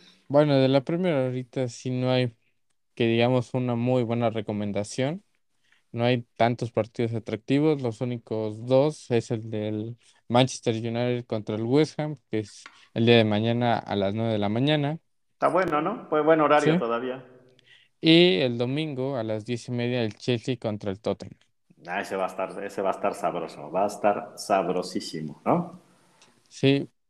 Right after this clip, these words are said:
Speaker 2: Y, y platícanos ya después de que todos han adelantado fechas y regresando y demás, y ya unos llevan veinte, y unos veintiuno, y unos veintidós, y unos <laughs> veintitrés.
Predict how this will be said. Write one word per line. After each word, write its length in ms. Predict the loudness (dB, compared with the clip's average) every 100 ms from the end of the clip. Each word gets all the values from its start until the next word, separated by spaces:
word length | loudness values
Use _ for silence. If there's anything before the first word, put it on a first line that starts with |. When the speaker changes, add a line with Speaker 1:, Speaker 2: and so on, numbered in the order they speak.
| -6
Speaker 2:
Y, 280 | -6 2 4
y 20 |
platícanos 560 | 6 6 6 6 8 8
ya 80 | 6
después 280 | 6 6
de 100 | 6
que 100 | 4 4
todos 360 | 4 4 2
han 200 | 0 0
adelantado 680 | 0 0 0 0 0 0 -2
fechas 460 | -2 -4 -4 -4 -6
y 80 |
regresando 800 | -6 -6 -6 -6 -6 -10 -10 -14 -14
y 60 |
demás, 520 | -16 -18 -14 -14 -16 -20
y 120 | -6
ya 240 | -2 -2
unos 260 | -4 -10 -10
llevan 300 | -10 -10 -10
veinte, 380 | -10 -10 -14 -14
y 100 | -14
unos 220 | -18 -18
veintiuno, 480 | -18 -12 -12 -10 -12
y 80 |
unos 180 | -14 -16
veintidós, 560 | -18 -18 -12 -4 -4 -4
y 40 |
unos 220 | -10 -12 -6
<laughs> 20 |
veintitrés. 680 | -6 -4 -6 -2 -2 -2